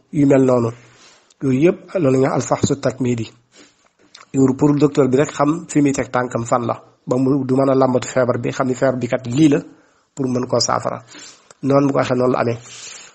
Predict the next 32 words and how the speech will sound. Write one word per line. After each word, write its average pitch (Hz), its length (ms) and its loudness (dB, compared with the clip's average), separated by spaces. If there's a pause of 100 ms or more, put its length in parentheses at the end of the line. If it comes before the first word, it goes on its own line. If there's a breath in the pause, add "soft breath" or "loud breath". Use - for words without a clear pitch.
(160)
Moo 147 140 0
tax 156 160 -2
léeg-léeg 165 320 2 (280)
tegtal 170 360 0
garab 139 220 2
te 143 80 -2
doo 147 120 4
faj 143 180 -4
kat 135 160 -4 (160)
erreur 147 260 4
la, 123 140 -2 (540)
njuumte 127 340 0
la. 113 100 -4 (880 soft breath)
Te - 100 -4 (100)
Yonent 135 200 2
bi 135 60 -2
sallallahu 131 300 2
alayhi 127 140 0
wa 135 60 0
sallam 123 220 -2
wax 117 100 -4
na 131 60 -4
ci - 100 -8
xadis 147 460 0
ne 135 160 0 (800 soft breath)
képp - 260 -4
koo 147 160 2
xam 139 240 -2
ni 135 140 2
da 127 120 0
ngay 135 160 2
faj 131 200 -2